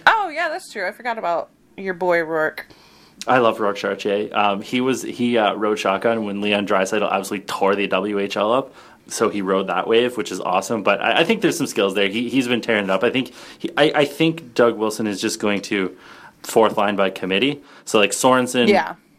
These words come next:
Speaker 2: and Gambrell and Goodrow
Speaker 1: Goodrow.
Speaker 2: are there, and Melker Carlson, Melker Carlson,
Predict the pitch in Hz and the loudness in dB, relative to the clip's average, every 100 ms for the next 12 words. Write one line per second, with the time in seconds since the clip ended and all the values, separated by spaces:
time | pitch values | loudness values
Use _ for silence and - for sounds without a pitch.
0 | _ - - - 104 120 110 104 107 101 | _ -12 -8 -6 0 4 4 4 6 6
1 | 98 - 101 98 95 - - 104 - - | 4 0 -2 0 -2 0 2 2 4 4
2 | 92 160 160 190 98 92 107 104 113 110 | 4 4 0 0 0 0 0 4 4 2
3 | 107 - 98 92 - 92 98 113 107 107 | 0 2 4 2 0 -6 -6 0 0 0
4 | - 117 113 95 92 87 87 - 87 | -2 -4 0 2 2 0 -4 -8 -10